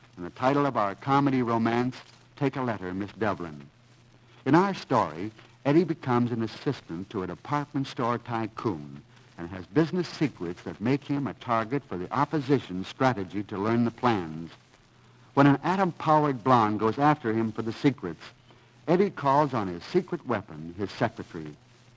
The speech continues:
We'll have the curtain for Act One of Take a Letter, Miss Devlin, immediately after this important message from your announcer.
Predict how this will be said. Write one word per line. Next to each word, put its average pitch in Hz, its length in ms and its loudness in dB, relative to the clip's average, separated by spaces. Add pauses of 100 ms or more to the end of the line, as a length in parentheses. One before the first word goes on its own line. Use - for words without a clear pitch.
(400)
We'll 214 160 4
have 196 220 2
the 151 80 0
curtain 123 380 -2
for 110 120 -2
Act 127 240 4
One 101 440 0
of 101 180 -2
Take 190 220 0
a 190 40 4
Letter, 151 280 4
Miss 139 160 0
Devlin, 92 560 -2 (360)
immediately 156 640 2
after 135 300 0
this 123 180 -2
important 143 580 -4
message 98 460 -6
from 85 240 -8
your 101 160 -2
announcer. 98 460 -2